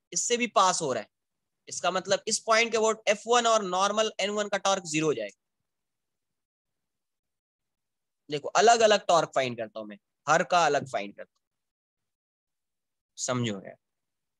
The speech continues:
मुझे इसके about torque चाहिए, पहले मैं इस F का torque find कर लेता हूँ, एफ़ टू का टॉर्क।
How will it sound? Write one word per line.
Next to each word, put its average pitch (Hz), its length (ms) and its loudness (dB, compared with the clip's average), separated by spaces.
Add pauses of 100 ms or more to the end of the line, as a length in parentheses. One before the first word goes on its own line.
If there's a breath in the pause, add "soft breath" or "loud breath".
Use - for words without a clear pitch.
(220)
मुझे 151 180 2
इसके 190 260 2
about 202 280 4
torque 190 220 6
चाहिए, 196 420 4 (360)
पहले 190 240 6
मैं 214 140 4
इस 208 140 2
F 208 200 0
का 208 100 2
torque 175 260 2
find 147 220 0
कर 143 80 -2
लेता 127 200 -2
हूँ, 131 80 0
एफ़ 135 180 -6
टू 151 80 -10
का 123 140 -6
टॉर्क। 92 220 -16